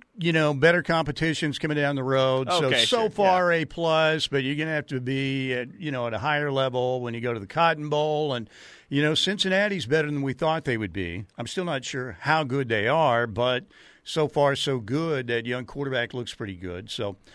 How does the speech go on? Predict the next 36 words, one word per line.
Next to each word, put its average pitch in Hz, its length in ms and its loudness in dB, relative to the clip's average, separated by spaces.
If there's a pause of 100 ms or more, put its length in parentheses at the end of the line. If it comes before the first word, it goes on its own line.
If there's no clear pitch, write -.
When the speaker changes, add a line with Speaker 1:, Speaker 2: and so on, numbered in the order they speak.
(220)
Speaker 1:
four 180 280 2
oh 170 80 4
five, 143 400 2
six - 180 -6
five 131 180 2
one, 117 220 -4
thirty-four 113 480 -4
thirty-nine, 123 880 2
Knippelmeyer 120 480 -4
Chevrolet 104 420 -8
text - 280 -12
line. 80 180 -20
Speaker 2:
From 214 480 2
the 208 140 0
five 143 420 2
eighty, 120 280 0
you 113 200 -4
could 107 280 -6
tell 156 580 0
that 120 340 -8
teams 143 500 -8
dreaded 127 840 0
playing 113 460 -2
us 107 220 -4
back 117 360 -2
in 113 60 -10
the 110 80 -8
early 113 280 -2
to 107 80 -4
mid 107 260 -6
two 107 200 -10
thousands. 98 600 -6 (360)
It 143 220 -2
would 131 220 -2
be 127 140 -4
nice 127 880 -4